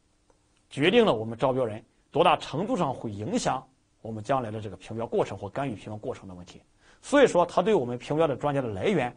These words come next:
以及来源的这个人员的方式上，到底是随机抽取还是直接确定，都做出了一个明确的规定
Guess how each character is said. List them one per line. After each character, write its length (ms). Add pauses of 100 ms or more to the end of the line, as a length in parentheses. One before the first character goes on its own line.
(140)
以 160
及 260 (340)
来 180
源 280
的 80
这 120
个 180
人 140
员 120
的 80 (200)
方 360
式 140
上， 240
到 100
底 80
是 80
随 140
机 100
抽 160
取 240 (140)
还 160
是 80
直 80
接 100
确 140
定， 100 (240)
都 120
做 120
出 120
了 40
一 60
个 80
明 240
确 160
的 80
规 160
定 100